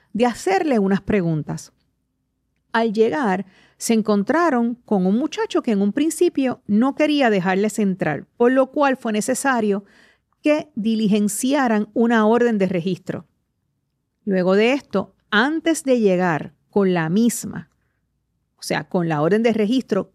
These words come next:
que le emi-, le emitieron inmediatamente, el mismo muchacho les dio acceso. Este muchacho era Enrique Anglés, quien se encontraba en el apartamento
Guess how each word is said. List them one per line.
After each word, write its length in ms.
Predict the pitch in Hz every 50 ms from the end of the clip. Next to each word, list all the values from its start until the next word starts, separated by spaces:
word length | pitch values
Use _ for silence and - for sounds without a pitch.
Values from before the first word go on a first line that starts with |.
| _ _
que 120 | - 226 208
le 80 | 202
emi-, 280 | 190 185 175 170 170 -
le 280 | - 220 190 175 165 160
emitieron 540 | 160 170 170 170 - 180 202 247 302 330 _
inmediatamente, 1000 | _ 254 233 220 208 185 175 180 175 208 214 214 220 220 202 175 - 175 160 165 _ _ _ _ _ _ _ _ _ _ _
el 200 | - 233 220 226
mismo 380 | 220 240 277 285 - 320 349 349
muchacho 640 | 349 349 - - 403 415 415 415 - - 311 311 - _ _
les 240 | _ 214 208 196 -
dio 160 | - 202 202
acceso. 520 | 208 208 - - 190 160 143 - - 160 - _ _ _ _ _ _ _ _ _ _ _ _ _ _ _ _ _ _ _ _ -
Este 320 | 226 254 - - 330 320
muchacho 560 | 311 330 311 - 330 330 330 330 - 330 349
era 340 | 370 381 330 277 269 - _ _ _
Enrique 500 | - 208 180 165 165 - 190 190 190 214
Anglés, 480 | 196 180 170 156 156 143 151 - - _ _ _ _ _ _ _ _ _
quien 180 | - 240 240
se 140 | 208 - 240
encontraba 540 | 226 214 - - 202 202 190 202 196 208 247
en 80 | 262
el 60 | 285 285
apartamento 920 | 285 277 277 277 269 - 277 285 349 381 381 359 - - 285 285 294 _